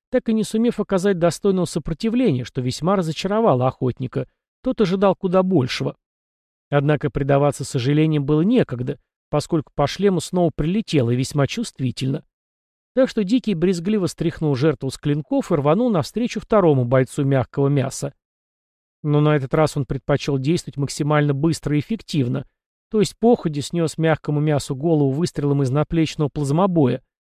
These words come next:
благо тот навёлся на цель, когда до неё оставалось ещё несколько метров.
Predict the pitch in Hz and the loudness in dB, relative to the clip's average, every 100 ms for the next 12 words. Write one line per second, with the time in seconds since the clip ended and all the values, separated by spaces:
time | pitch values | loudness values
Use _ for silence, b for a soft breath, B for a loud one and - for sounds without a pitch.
0 | _ - 143 147 139 127 147 - 143 139 | _ -10 0 2 2 -2 -4 -2 0 2
1 | 131 - 139 165 - 147 135 - 131 131 | 0 -2 -2 -4 -2 -4 -2 -4 -2 0
2 | 131 135 175 160 139 135 143 - - 147 | 2 2 2 0 -2 0 -2 -4 -6 -2
3 | 139 - 131 180 208 147 131 127 | -2 -4 -6 0 2 2 -2 -12